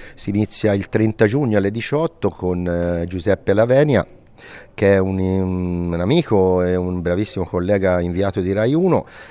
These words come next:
che parlerà di, di due, dei due eventi sconvolgenti degli ultimi anni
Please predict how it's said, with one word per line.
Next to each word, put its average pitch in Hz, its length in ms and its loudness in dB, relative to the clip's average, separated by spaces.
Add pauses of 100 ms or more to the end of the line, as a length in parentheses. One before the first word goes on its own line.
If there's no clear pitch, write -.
(280)
che 104 420 2
parlerà 120 480 2
di, 98 400 -2
di 95 240 -6
due, 104 880 4
dei 110 140 0
due 127 180 4
eventi 135 340 0
sconvolgenti 117 800 0
degli 95 220 2
ultimi 98 360 0
anni 82 400 0